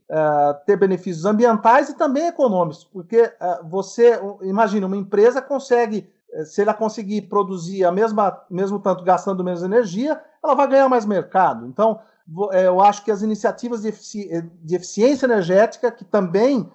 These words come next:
contribuem aí pro meio ambiente, elas devem, eh, ganhar mais corpo, ganhar mais robustez. Então, essa é a minha mensagem, assim, boa, né, que eu quero deixar. É sempre bom a gente, às vezes, deixar uma mensagem boa no final.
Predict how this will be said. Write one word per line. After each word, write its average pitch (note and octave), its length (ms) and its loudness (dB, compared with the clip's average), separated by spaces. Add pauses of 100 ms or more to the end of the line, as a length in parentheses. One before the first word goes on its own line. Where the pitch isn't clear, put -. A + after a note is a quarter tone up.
(120)
contribuem F#3 640 -2
aí F3+ 180 4
pro F3 200 -4
meio E3 160 0
ambiente, F#3 540 0 (240)
elas G3 440 4
devem, A#3 640 2 (240)
eh, G3+ 120 -6
ganhar G#3+ 520 4
mais A3 420 -2
corpo, F3+ 680 2 (100)
ganhar E3 340 -2
mais G3 320 -4
robustez. F#3+ 480 -4
Então, G#3 180 0
essa A3+ 480 2 (260)
é - 40 -12
a - 20 -8
minha F#3+ 140 -2
mensagem, G3+ 400 -2
assim, A3 260 -6
boa, C4 720 6
né, F3+ 220 0
que G3+ 100 -4
eu F#3 60 0
quero G#3+ 280 -2
deixar. F#3+ 520 4
É E3+ 40 0
sempre G3+ 240 -4
bom G3 160 -2
a G3+ 60 0
gente, F#3+ 180 -8
às F3+ 100 -6
vezes, F#3 100 -12
deixar F3+ 220 -6
uma F#3 100 -2
mensagem F3+ 340 -4
boa F#3+ 300 2
no F3 100 -6
final. A3 420 -2